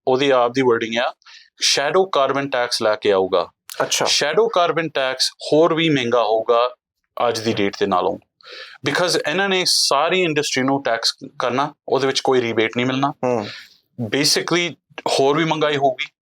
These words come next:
Speaker 1: ਹੁਣ ਜੇ ਅਸੀਂ ਗੈਸ, ਗਰੋਸਰੀ, ਹੋਮ ਹੀਟਿੰਗ ਦੀ ਕਾਸਟ ਦੇਖ ਰਹੇ ਹਾਂ, ਕਿੰਨੀ
Speaker 2: ਹੂੰ।
Speaker 1: ਜ਼ਿਆਦਾ ਵੱਧ ਗਈ ਆ,
Speaker 2: ਹੂੰ।
Speaker 1: ਇਹ ਹੋਰ ਵੀ ਵਧੂਗੀ, because ਇਹਨੇ ਇਹ ਨਹੀਂ, ਇਹ ਪ੍ਰੋਮਿਸ ਨਹੀਂ ਕੀਤਾ ਵੀ ਅਸੀਂ, ਮੈਂ ਪੂਰੇ ਦਾ ਪੂਰਾ ਹਟਾਊਂਗਾ।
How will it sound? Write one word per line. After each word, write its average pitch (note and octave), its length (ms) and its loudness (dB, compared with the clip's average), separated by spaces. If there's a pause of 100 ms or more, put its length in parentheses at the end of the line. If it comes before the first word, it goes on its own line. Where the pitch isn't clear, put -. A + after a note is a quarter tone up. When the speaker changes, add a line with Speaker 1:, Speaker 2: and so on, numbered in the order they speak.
(180)
Speaker 1:
ਹੁਣ A2+ 100 -2
ਜੇ A#2+ 140 2
ਅਸੀਂ A#2+ 380 0 (160)
ਗੈਸ, A#2 300 2
ਗਰੋਸਰੀ, A#2+ 340 2
ਹੋਮ A#2+ 220 2
ਹੀਟਿੰਗ A#2 260 0
ਦੀ A#2+ 80 -2
ਕਾਸਟ B2 320 0
ਦੇਖ A#2 220 0
ਰਹੇ B2 80 0
ਹਾਂ, C3 80 -4
ਕਿੰਨੀ A#2+ 220 0
Speaker 2:
ਹੂੰ। B2 60 0
Speaker 1:
ਜ਼ਿਆਦਾ B2+ 180 2
ਵੱਧ A2+ 160 2 (100)
ਗਈ B2 160 -2
ਆ, A#2 120 -2 (140)
Speaker 2:
ਹੂੰ। B2 180 -4 (100)
Speaker 1:
ਇਹ F3 80 2
ਹੋਰ E3+ 220 2
ਵੀ F#3 80 0
ਵਧੂਗੀ, A2 360 -2 (500)
because E3 260 0
ਇਹਨੇ F3+ 300 -2
ਇਹ G#3 60 0
ਨਹੀਂ, F#3+ 100 0 (100)
ਇਹ F3 200 0
ਪ੍ਰੋਮਿਸ D#3 340 0
ਨਹੀਂ E3 100 -2
ਕੀਤਾ - 240 -4
ਵੀ C#3 160 0
ਅਸੀਂ, D3 160 -2
ਮੈਂ D3+ 160 -2 (160)
ਪੂਰੇ B2+ 160 2
ਦਾ B2 100 2
ਪੂਰਾ A2+ 280 2
ਹਟਾਊਂਗਾ। G2 460 -2